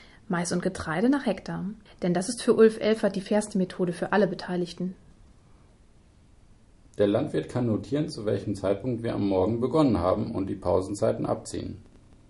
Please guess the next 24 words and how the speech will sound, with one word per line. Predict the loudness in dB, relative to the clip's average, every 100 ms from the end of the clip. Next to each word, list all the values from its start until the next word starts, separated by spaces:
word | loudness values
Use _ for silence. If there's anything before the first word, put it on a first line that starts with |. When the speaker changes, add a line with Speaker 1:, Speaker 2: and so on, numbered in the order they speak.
| -10
Speaker 2:
Die | -2
Abrechnung | 0 2 2 2 2 -2 0
nach | -2 0
Tonnage | 0 2 4 2 0
gestaltet | -2 0 0 -2 -4
sich | -6 -4
hingegen | -2 -2 -4
schwierig, | -4 2 4 4 0
denn | -2 0
die | 0
korrekte | 0 0 0 -2 -4
Dokumentation | -4 -4 -4 -4 -6 -6 -6 -4 -6
ist | -8
der | -12
Knackpunkt. | -12 -16 -10 -10 -10 -18 _ _ _ _ _ _ _ _ -2
Nutzen | 0 0 0
wir | 0
die | 0 -4 -2
Waage | 0 2 0
des | -6 -2
Landwirts, | -2 -2 -2 -2 -4
ist | -8 -8 -8
diese | -6 -4
geeicht, | -4 0 -2 -2